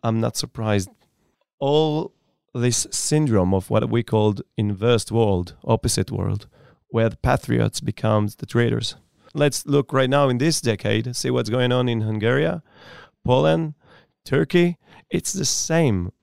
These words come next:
Um, I think that being brave in life personally, but also, um, if you think about what the values that the I D F should reflect, you have to stand and be brave, the, although it might be a bit controversial.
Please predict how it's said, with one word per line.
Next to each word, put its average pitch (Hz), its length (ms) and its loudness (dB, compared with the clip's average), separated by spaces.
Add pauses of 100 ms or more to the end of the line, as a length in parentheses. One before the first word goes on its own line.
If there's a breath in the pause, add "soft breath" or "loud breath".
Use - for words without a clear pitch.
(160)
Um, 110 400 2
I 120 140 2
think 131 420 0
that 110 260 0
being 131 320 0
brave 117 340 2
in 110 100 0
life 113 500 0
personally, 110 500 2
but 104 160 -2
also, 110 500 2 (520 loud breath)
um, 110 380 0
if 113 180 -4
you 107 60 -4
think 120 260 -2
about 107 480 0
what 110 300 0
the 104 80 -6
values 110 420 2
that 98 220 0 (120)
the 107 160 -4
I 113 120 4
D 107 120 2
F 110 100 0
should 113 200 -4
reflect, - 540 -4 (180)
you 120 140 0
have 117 220 0
to 117 80 -4
stand 113 680 0 (320)
and 110 180 -4
be 110 120 0
brave, 104 600 0 (320)
the, 110 240 -4
although 117 640 2 (380)
it 113 180 0
might 110 300 2
be 110 160 2
a 104 60 2
bit 107 300 0 (300)
controversial. 107 760 -2